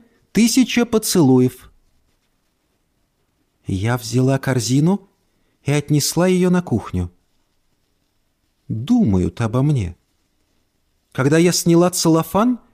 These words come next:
из-под него хлынул сладкий и пьянящий запах летнего сада. Они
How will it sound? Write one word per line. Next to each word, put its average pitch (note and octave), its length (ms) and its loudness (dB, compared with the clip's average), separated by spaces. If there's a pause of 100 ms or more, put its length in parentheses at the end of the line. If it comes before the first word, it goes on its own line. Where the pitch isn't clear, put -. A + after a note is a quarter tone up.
(240)
из-под F3 380 0
него F3+ 240 4
хлынул G#3+ 440 2
сладкий G#3 640 -2
и F#3+ 140 -2
пьянящий F3+ 640 2
запах G3 440 -2
летнего F#3+ 400 0
сада. A2 480 -4 (1200)
Они D#3+ 560 0